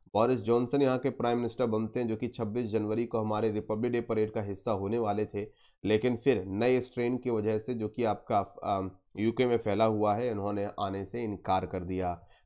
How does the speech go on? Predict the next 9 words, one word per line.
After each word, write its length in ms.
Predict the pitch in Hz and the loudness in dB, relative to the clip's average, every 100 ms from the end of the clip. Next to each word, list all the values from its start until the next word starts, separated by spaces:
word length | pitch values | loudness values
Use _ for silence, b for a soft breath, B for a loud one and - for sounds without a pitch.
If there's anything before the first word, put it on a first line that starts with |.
| - | 0
नेक्स्ट 280 | 113 117 - | 2 2 0
क्वेश्चन, 400 | 104 101 98 92 | -2 -2 -4 0
दिवंगत 440 | 113 127 143 156 | 2 2 4 2
संगीतकार 720 | 151 127 120 131 135 127 127 | 2 -2 0 -2 -2 2 2
उस्ताद 680 | 123 110 - 117 113 117 110 | 2 -4 0 4 4 4 -2
गुलाम 460 | 113 113 113 113 123 | -2 0 2 4 4
मुस्तफ़ा 680 | 120 98 101 - 110 - - | 2 0 -4 -4 -4 0 0
खान 460 | - - 107 117 | -2 -4 -2 -2
को 200 | 113 90 | -2 -6